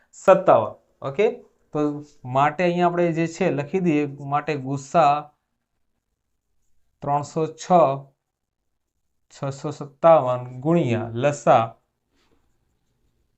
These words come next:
ત્રણસો છ, છસો સત્તાવન બરાબર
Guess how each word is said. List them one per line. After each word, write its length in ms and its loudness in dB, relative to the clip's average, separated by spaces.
ત્રણસો 460 -10
છ, 180 -16
છસો 380 -10
સત્તાવન 720 -2
બરાબર 480 -4